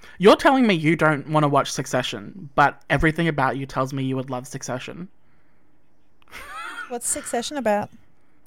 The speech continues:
Speaker 1: It's that H B O show that I said season two, the season one finale and season two are, like, the best T V I've ever watched.
Speaker 2: Whack. Okay, maybe I should watch it then.
Speaker 1: It's H B O. It's, um, truly incredible. I
Speaker 2: Is
Speaker 1: would
Speaker 2: that the
Speaker 1: say
Speaker 2: one with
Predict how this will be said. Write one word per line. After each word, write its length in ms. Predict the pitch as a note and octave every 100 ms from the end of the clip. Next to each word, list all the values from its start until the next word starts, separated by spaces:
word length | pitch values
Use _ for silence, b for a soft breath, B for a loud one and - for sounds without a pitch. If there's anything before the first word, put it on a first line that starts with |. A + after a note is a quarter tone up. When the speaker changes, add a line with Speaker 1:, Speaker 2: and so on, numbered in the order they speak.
| -
Speaker 1:
It's 120 | G3+
that 180 | A3+ G#3
H 200 | G#3+ -
B 80 | G#3
O 100 | G3+
show 200 | E3 C#3
that 120 | C#3+
I 80 | C#3+
said 240 | D#3 D3
season 340 | D3+ C#3+ C#3+
two, 400 | C#3 C#3 C3 C3 C3+
the 80 | C#3
season 240 | D3 D3
one 100 | D3
finale 400 | D#3 B2+ B2+ B2+
and 120 | C3
season 260 | C3 B2+ B2+
two 160 | B2+
are, 40 | A#2+
like, 220 | B2 C3
the 60 | C3
best 240 | A#2 -
T 100 | C3+
V 120 | B2+
I've 100 | B2
ever 120 | B2+ A#2
watched. 360 | A#2 D3+ - - - - - - - - - - - - - - -
Speaker 2:
Whack. 300 | G3+ F#3+ F3+ G3
Okay, 200 | - G3
maybe 220 | G3+ G#3
I 40 |
should 200 | F#3 G#3
watch 160 | F3+ -
it 80 | G#3+
then. 240 | A3 A#3 - - b b b b b b b
Speaker 1:
It's 160 | -
H 120 | F3 F3
B 100 | D3+
O. 100 | C3+
It's, 320 | B2 C3+ -
um, 400 | D3 C3+ A#2+ E3+ - - - - - - - - - - - - - - - - -
truly 300 | - G3+ G3+
incredible. 420 | F#3 E3+ D#3+ D3 C#3+ B B
I 140 | - F#3
Speaker 2:
Is 60 |
Speaker 1:
would 80 | G3
Speaker 2:
that 40 | G#4
the 40 |
Speaker 1:
say 220 | - -
Speaker 2:
one 80 | -
with 160 | -